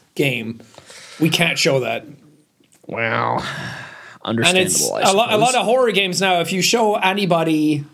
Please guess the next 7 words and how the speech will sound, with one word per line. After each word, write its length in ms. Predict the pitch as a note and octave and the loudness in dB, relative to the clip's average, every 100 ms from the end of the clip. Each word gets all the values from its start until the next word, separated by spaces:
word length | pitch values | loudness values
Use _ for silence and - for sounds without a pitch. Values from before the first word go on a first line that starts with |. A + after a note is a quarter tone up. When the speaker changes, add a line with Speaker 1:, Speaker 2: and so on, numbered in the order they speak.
| _ - | _ 0
Speaker 1:
um, 640 | D3+ D3 C#3+ C3+ C3+ - _ | 2 4 2 -2 -4 -10 _
trigger 280 | - F3+ D#3+ | -2 0 2
warning 460 | C3+ B2+ B2+ C#3+ C#3+ | 2 2 2 -2 -4
for 640 | D3 C#3 B2+ B2 A#2+ B2 - | -2 0 2 2 -2 -8 -12
thoughts 440 | - D3 C3 C#3 | 0 2 2 0
of 240 | D3+ A#2+ A#2 | -4 -4 -4
self-harm, 760 | - C#3 C3+ - C3+ C3 E3 | -2 0 -2 -2 -2 -2 -4